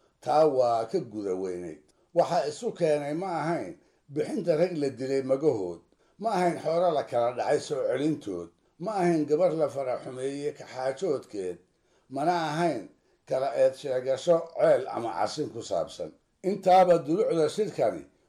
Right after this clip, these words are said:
waa igala sarraysay. Waxay iila ekaayeen niman gurmadahoo ka joogi waayey tabaaraha uu dadkoodu maanta ku sugan yahay. Rag ka harsan waayey gobonnimadii lixdankii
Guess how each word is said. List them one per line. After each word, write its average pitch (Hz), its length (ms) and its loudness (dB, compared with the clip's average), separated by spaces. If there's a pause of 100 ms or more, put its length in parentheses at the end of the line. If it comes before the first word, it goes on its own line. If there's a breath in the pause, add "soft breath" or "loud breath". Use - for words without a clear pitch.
(100)
waa 170 180 6
igala 151 380 2
sarraysay. 90 580 -6 (380)
Waxay 143 280 -2
iila 156 440 0
ekaayeen 98 480 -2 (360 soft breath)
niman 185 340 -4
gurmadahoo 165 680 4
ka 214 140 0
joogi 196 400 2
waayey 98 600 0 (300 soft breath)
tabaaraha 156 600 4
uu 135 120 -6
dadkoodu 135 640 -2
maanta 139 320 -4
ku 143 120 -14
sugan 104 340 -10
yahay. 73 240 -10 (560)
Rag 165 200 0
ka 190 140 0
harsan 160 460 2
waayey 92 440 0 (320 soft breath)
gobonnimadii 170 680 0
lixdankii 156 580 -4